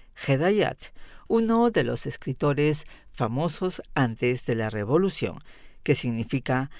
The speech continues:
el amor loco de un hombre por una mujer destructiva. La película Hamun narra las veinticuatro horas de la vida de Hamid Hamun. La actuación de los actores, especialmente de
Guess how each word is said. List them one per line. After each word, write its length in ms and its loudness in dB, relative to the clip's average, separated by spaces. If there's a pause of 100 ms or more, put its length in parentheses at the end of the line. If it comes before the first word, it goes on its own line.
(160)
el 200 4
amor 320 2
loco 500 0
de 140 0
un 140 -4
hombre 440 2
por 220 -2
una 240 0
mujer 500 0 (360)
destructiva. 920 -4 (800)
La 240 2
película 600 2
Hamun 440 0
narra 400 0
las 240 2
veinticuatro 560 2
horas 340 0
de 100 0
la 120 0
vida 320 -2
de 180 0
Hamid 340 -2 (120)
Hamun. 420 -4 (540)
La 140 4
actuación 500 -2
de 80 0
los 180 -2
actores, 460 0
especialmente 760 -2
de 240 -6